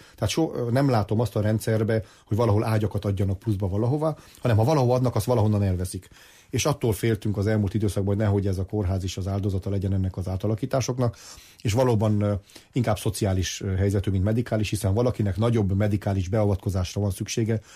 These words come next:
akkor azok most már használják Marosvásárhelyt és a Marosvásárhely, ö, ugye, ö, vonzás körébe tartozó, ö, nagy orvosi ellátást, de Szeredába azt kell mondjam, hogy idősebbek, ö, erőre kapni, ö, perfúziót,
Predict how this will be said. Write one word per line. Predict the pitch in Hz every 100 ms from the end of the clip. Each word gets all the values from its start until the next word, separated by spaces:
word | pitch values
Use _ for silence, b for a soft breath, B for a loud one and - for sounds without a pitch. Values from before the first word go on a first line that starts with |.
| B B -
akkor | 113 107
azok | 101 98
most | 92
már | 98
használják | 98 104 104 95 90
Marosvásárhelyt | 104 101 107 95 101 95 98
és | -
a | 95
Marosvásárhely, | 104 101 101 - 95 98 92 B B B -
ö, | 98
ugye, | 95 98 107 98 92
ö, | 98 92
vonzás | 92 107 101 95
körébe | - 98 98
tartozó, | 104 98 98 98 B B B _
ö, | 95 90
nagy | 104 101 110
orvosi | 101 104 98 101 95 110
ellátást, | 98 139 - 139 - B B B -
de | 160
Szeredába | 127 135 117 104 95 101 98 92 120
azt | 104 - -
kell | 107 92
mondjam, | 104 107 101
hogy | 95
idősebbek, | 120 107 98 104 95 98 - B B B
ö, | 101 98 107
erőre | 110 110 104
kapni, | 101 101 104 98 98 104
ö, | 107 98 95 92
perfúziót, | 110 95 104 98 107 101 -